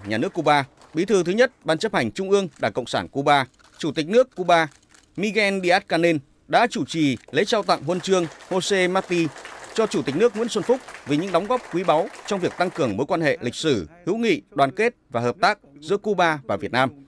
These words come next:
Hai bên đã ra tuyên bố chung của hai nước nhân chuyến thăm chính thức Cuba của Chủ tịch nước Nguyễn Xuân Phúc. Chủ tịch nước Nguyễn Xuân Phúc cũng đã có các cuộc hội kiến với Thủ tướng Manuel Marrero Cruz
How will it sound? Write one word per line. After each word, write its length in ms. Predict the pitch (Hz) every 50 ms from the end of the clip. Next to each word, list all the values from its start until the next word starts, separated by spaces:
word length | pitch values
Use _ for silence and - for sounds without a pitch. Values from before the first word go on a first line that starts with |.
| - - _ - - - _
Hai 140 | - 190 202
bên 220 | 202 208 208 196 175
đã 100 | 180 202
ra 120 | 214 208 202
tuyên 120 | 202 185 170
bố 100 | 170 185
chung 220 | - 240 233 214 190
của 200 | - - 107 104
hai 140 | 120 135 156
nước 200 | 190 226 226 - _ _ _ _ -
nhân 140 | 147 160 156
chuyến 160 | - 160 165
thăm 140 | 170 156 143
chính 200 | - - 175 202
thức 140 | 254 269 - -
Cuba 320 | 170 170 160 160 156 147 135 - - - -
của 100 | - 127
Chủ 140 | 120 147 131
tịch 140 | - 131 113
nước 200 | 156 190 220 - - -
Nguyễn 120 | 127 165 -
Xuân 160 | - 131 -
Phúc. 160 | 180 180 - - - 233 - - - - - - - - - - _ _ _ _ _ _ _ _ _ _ _ _ _ _ _ _ _ _ _ _ _ _ _ _ _ _ _
Chủ 120 | - 185 170
tịch 120 | 170 190
nước 160 | 214 247 247
Nguyễn 120 | 233 247 233
Xuân 140 | - 196 -
Phúc 160 | 233 262 262 _ _ _ _ _
cũng 240 | - 165 185 214 226
đã 100 | 226 220
có 200 | 208 190 180 202
các 120 | 208 240 208
cuộc 200 | - 214 139 - _ _
hội 180 | - 160 160 139
kiến 300 | - 147 151 165 202 254 - _ _ _ _ _ -
với 100 | 185 208
Thủ 180 | - 208 139 - -
tướng 260 | 147 151 170 220 254 - _ _ _ _
Manuel 480 | - 165 190 196 196 196 190 185 180 175 160 139 _ _ _ -
Marrero 480 | 160 190 190 202 196 190 185 185 180 165 -
Cruz 200 | 175 175 185 202